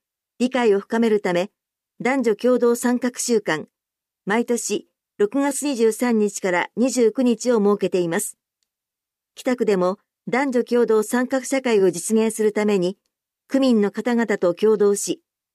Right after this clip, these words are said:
映画会や講演会を行います。性別、国籍、文化や宗教の違いを超えて、多様性社会実現のために、今何ができるかを一緒に考えてみませんか？一、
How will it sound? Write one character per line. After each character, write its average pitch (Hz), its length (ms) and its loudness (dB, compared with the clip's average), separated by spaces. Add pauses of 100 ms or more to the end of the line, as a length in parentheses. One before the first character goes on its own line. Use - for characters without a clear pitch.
(220)
映 233 140 4
画 247 120 0
会 190 260 0
や 175 280 0
講 247 180 2
演 269 140 0
会 233 260 0
を 240 100 4
行 214 120 -2
い 190 180 0
ま 175 140 -2
す。 - 160 -10 (680)
性 247 280 0
別、 220 480 0
国 202 180 0
籍、 220 480 -2 (100)
文 247 200 2
化 220 100 -2
や 180 260 2 (160)
宗 285 280 0
教 254 180 2
の 208 180 2
違 214 280 2
い 208 40 6
を 208 60 2
超 202 160 0
え 196 100 2
て、 - 240 -2 (400)
多 208 120 0
様 262 180 4
性 269 240 0
社 262 160 -2
会 226 180 -2
実 175 300 -4
現 226 140 2
の 220 80 0
た 214 160 -2
め 220 100 2
に、 185 200 -2 (440)
今 226 200 2
何 269 240 0
が 233 120 2
で 190 80 0
き 254 140 -2
る 226 80 0
か 190 200 0
を - 120 0 (140)
一 175 80 -4
緒 - 160 -2
に 262 120 0
考 247 300 0
え 254 100 0
て 208 120 0
み 185 100 0
ま 202 140 0
せ 220 140 -2
ん 185 100 -4
か？ 226 160 -6 (1200)
一、 247 400 -4